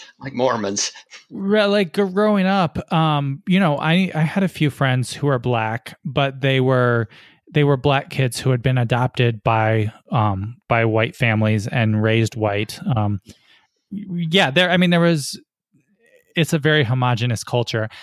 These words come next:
Speaker 2: I will say they did, um, they were involved a lot in Mexico and, and some other Spanish-speaking, um, Central American, South American, uh,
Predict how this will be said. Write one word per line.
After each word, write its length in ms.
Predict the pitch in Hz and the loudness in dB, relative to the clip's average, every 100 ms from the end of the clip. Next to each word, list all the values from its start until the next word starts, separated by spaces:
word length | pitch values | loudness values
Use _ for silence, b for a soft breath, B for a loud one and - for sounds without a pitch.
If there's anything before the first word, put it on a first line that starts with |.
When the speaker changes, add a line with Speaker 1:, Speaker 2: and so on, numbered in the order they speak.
| B B | B B
Speaker 2:
I 100 | 170 | 0
will 160 | 170 196 | 2 2
say 240 | - 190 | 2 0
they 160 | 156 147 | 2 0
did, 320 | 151 170 165 - | 2 0 0 -2
um, 480 | 165 147 143 131 117 - _ _ _ _ _ _ _ _ - - | 0 2 2 0 -4 -10 _ _ _ _ _ _ _ _ -20 -2
they 180 | 160 170 | 0 4
were 120 | 180 | 2
involved 380 | 170 151 160 156 | 2 2 2 0
a 60 | |
lot 400 | 156 135 131 135 - | 0 2 0 -2 -2
in 520 | 143 135 135 131 131 - | 0 2 2 2 0 -2
Mexico 840 | 135 120 - 127 131 131 131 139 | -2 -2 -4 0 2 2 2 0
and, 380 | - 120 117 123 | -2 -2 -2 -4
and 180 | 139 110 | -6 -6
some 140 | 131 | -2
other 160 | 127 120 | 0 0
Spanish-speaking, 1080 | - 123 120 120 - 127 - 127 120 113 - B B B - | -2 -2 -2 -2 -2 -2 -2 -2 -2 -4 -8 B B B -4
um, 540 | 120 110 104 107 180 _ _ - | 0 0 0 -4 -10 _ _ -14
Central 380 | - 131 - | 0 0 2
American, 540 | 123 117 117 - 117 107 | 0 2 0 0 0 0
South 280 | - 113 - | -2 -2 0
American, 640 | 117 110 101 117 107 101 B B B B - | 0 0 -2 -2 -2 -2 B B B B -2
uh, 400 | 120 110 107 | 0 2 0